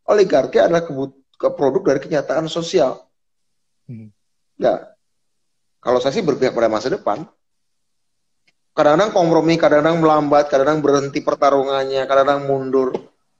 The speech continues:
Speaker 1: Tetapi begini, oligarki itu, oligarki itu kan lahir, terutama all oligark, oligark, all oligark ya. Itu lahir dari penguasa atas kelembagaan-kelembagaan analog.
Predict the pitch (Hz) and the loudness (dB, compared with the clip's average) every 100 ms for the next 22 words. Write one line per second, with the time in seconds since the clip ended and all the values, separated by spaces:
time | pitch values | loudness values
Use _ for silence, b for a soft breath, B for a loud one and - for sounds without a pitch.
0 | _ _ _ _ _ _ - 254 - 131 | _ _ _ _ _ _ 0 0 2 0
1 | 123 - - 131 151 208 135 - 131 190 | 0 -2 -8 -12 -6 -4 -4 -4 -2 0
2 | 214 196 190 196 226 226 214 - - 233 | 2 2 2 0 -2 -2 -12 -18 -2 0
3 | 180 185 - 117 127 - _ b b b | 2 0 0 -8 -8 -12 _ b b b
4 | _ 196 - 226 226 226 202 165 143 175 | _ -8 -2 -2 0 0 4 2 2 -2
5 | 180 160 165 202 214 151 127 120 110 - | -2 0 2 2 4 2 2 0 -2 0
6 | - 135 - 131 160 131 131 131 117 - | 0 2 2 2 0 0 2 2 2 2
7 | 131 - - 107 - _ _ _ - _ | 2 2 -8 -14 -14 _ _ _ -20 _
8 | b b _ _ _ 190 220 208 165 - | b b _ _ _ -2 4 4 4 2
9 | 220 208 165 165 180 170 170 170 190 170 | -2 0 0 0 0 0 0 0 -2 0
10 | 180 170 - 170 156 139 139 151 156 147 | -2 -4 -4 -2 2 2 2 -2 -2 0
11 | 127 131 135 139 139 123 104 - | 0 0 -2 0 2 2 2 -2